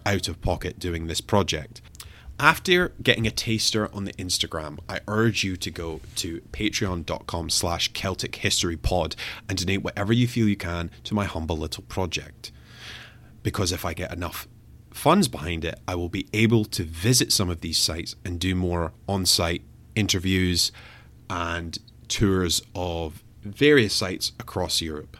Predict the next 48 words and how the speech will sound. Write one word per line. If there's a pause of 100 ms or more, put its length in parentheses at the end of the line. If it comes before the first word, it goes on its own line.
I'm
starting
with
the
British
Isles
for
now
because
it's
within
my
budget. (580)
Uh,
I
am
limited
by
where
I
can
drive
to
and
get
back
to
in
a
day. (640)
Um, (180)
but (560)
I
am
more
than
happy
to
expand
this (100)
if
I
have
the
financial
backing
behind
me,